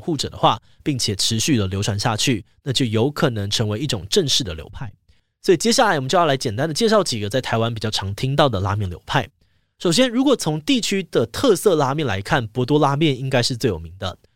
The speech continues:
它的特色呢，就是用大火熬煮的浓白色豚骨汤头，然后再搭配细面。会有这样的组合哦，是因为博多区是渔港，渔夫的需求呢，就是要可以快速的吃饱，容易煮熟，又能够一直加面的细面，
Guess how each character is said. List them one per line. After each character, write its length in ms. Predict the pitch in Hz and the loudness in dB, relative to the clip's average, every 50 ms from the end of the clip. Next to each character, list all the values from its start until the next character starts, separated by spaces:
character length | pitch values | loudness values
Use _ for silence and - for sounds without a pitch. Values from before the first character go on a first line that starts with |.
| _ _ - | _ _ -2
它 100 | - 143 | -2 -2
的 60 | 123 | 0
特 240 | - - 190 165 151 | 2 2 4 4 4
色 240 | - - 196 151 135 | 4 2 2 2 2
呢， 260 | 120 110 107 107 107 | 0 -2 -2 -2 -2
就 140 | - 143 123 | -2 0 0
是 120 | 123 139 | 2 0
用 140 | 135 123 127 | 0 0 0
大 240 | - - 160 135 123 | 0 0 2 2 2
火 120 | 117 131 | 0 -2
熬 200 | 110 101 120 127 | -2 0 0 -2
煮 140 | 139 135 131 | 0 -2 -2
的 140 | 113 107 104 | -2 -2 -2
浓 260 | 113 117 117 143 185 | -2 -2 -2 -2 -2
白 220 | 180 - 135 127 139 | 0 0 0 0 0
色 260 | - - 214 180 123 | 0 2 4 2 2
豚 220 | - - 113 107 | 2 -2 -6 -6
骨 120 | 131 135 101 | -6 -8 -8
汤 200 | - 107 107 - | -8 -8 -8 -4
头， 260 | - 98 92 90 - _ _ - | -4 -4 -4 -4 -8 _ _ -6
然 120 | - 107 | -4 -2
后 60 | 107 | 0
再 140 | 104 131 113 | 2 0 0
搭 200 | 104 - 92 101 | 2 0 -2 -2
配 160 | - 120 110 | -2 -4 -4
细 220 | 101 - - 156 117 | -4 -4 -4 -4 -2
面。 240 | 107 120 117 - - _ _ _ _ _ _ _ | -2 -2 -4 -6 -8 _ _ _ _ _ _ _
会 140 | - - 311 | 0 2 4
有 80 | 254 185 | 4 6
这 100 | - 285 | 4 2
样 80 | 269 | 2
的 60 | 220 175 | 2 -2
组 260 | - - 131 104 92 | -2 -2 -4 -4 -4
合 240 | - - 107 110 110 | -2 -2 0 0 0
哦， 60 | 117 | 0
是 100 | - 175 | 0 2
因 60 | 175 | 2
为 100 | 175 156 | 2 2
博 200 | - - 123 123 | 2 2 0 2
多 160 | 139 156 156 | 2 0 0
区 140 | 151 - 165 | 0 0 0
是 120 | 156 - - | 0 0 -2
渔 180 | - 98 92 104 | -4 -8 -10 -4
港， 220 | - 156 123 - - _ _ _ _ _ - | -2 -2 -2 -2 -6 _ _ _ _ _ 0
渔 120 | 190 226 | 0 0
夫 160 | 247 269 294 | 2 2 0
的 140 | 247 190 175 | 0 0 0
需 180 | - - 220 220 | 0 0 -2 0
求 200 | - 165 123 120 | 0 0 0 0
呢， 180 | 135 135 131 | 0 0 2
就 140 | 127 - 143 | 2 2 2
是 120 | - - | 2 4
要 140 | 165 143 135 | 4 4 2
可 180 | - - - 127 | 0 -2 -4 -2
以 120 | 117 101 | -2 -2
快 320 | 98 - - - 190 147 135 | -4 -6 -2 0 0 0 2
速 180 | - 165 143 | 0 0 0
的 60 | 113 | 0
吃 260 | 104 - - - 160 165 | 0 0 2 2 2 2
饱， 180 | 170 139 113 | 2 2 2
容 200 | 123 120 131 175 | 0 -2 -2 -2
易 40 | 202 | -2
煮 220 | 170 - 151 123 | -2 -2 -2 -2
熟， 260 | 110 - 143 123 127 147 | 0 2 2 2 2 2
又 140 | 165 180 | 0 0
能 180 | 160 123 113 117 | 0 -2 -4 0
够 160 | - 147 135 - | 0 0 0 0
一 100 | 202 170 | -2 -6
直 100 | 135 107 | -6 -4
加 240 | - - 151 139 | -2 -2 -2 0
面 120 | 160 180 147 | 0 -2 -2
的 40 | 110 | -2
细 220 | - - 196 160 | -2 -2 -2 0
面， 240 | 151 160 147 110 | 2 2 2 0